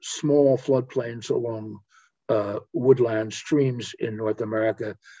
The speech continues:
that would have been sown, uh, in small crops by Native Americans. The next one, please. This is a, uh, a large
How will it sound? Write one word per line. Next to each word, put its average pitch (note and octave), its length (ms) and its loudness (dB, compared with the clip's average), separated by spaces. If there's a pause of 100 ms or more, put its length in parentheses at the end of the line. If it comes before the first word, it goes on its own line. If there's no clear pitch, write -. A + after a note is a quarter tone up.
(120)
that B2 160 -4
would A#2 160 2
have G#2 120 0
been G#2 360 2
sown, A2 600 -4 (180)
uh, G#2 260 -4 (460)
in G#2 220 -4
small G#2+ 420 -6
crops - 580 -4
by G2+ 260 -6
Native G#2 300 0
Americans. G2 640 -10 (280)
The B2+ 60 -8
next C#3 280 -2
one, D#3+ 180 -2
please. F#3+ 300 -6 (1600)
This D3 240 2
is B2+ 440 4 (140)
a, G#2+ 520 4 (180)
uh, G#2+ 220 -2 (100)
a A#2 60 -2
large C3 680 4